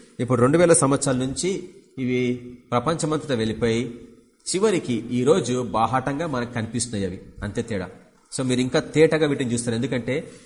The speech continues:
ఇవి నెరవేరుతున్నాయి కాబట్టి నీకు అర్థం చేసుకోగలుగుతున్నావు. ఇవి నెరవేరకపోయింటే జకర్యాకు కూడా అర్థం కాలేదు.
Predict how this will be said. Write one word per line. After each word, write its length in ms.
ఇవి 140
నెరవేరుతున్నాయి 600
కాబట్టి 260
నీకు 180
అర్థం 260
చేసుకోగలుగుతున్నావు. 560
ఇవి 120
నెరవేరకపోయింటే 1200
జకర్యాకు 400
కూడా 120
అర్థం 220
కాలేదు. 220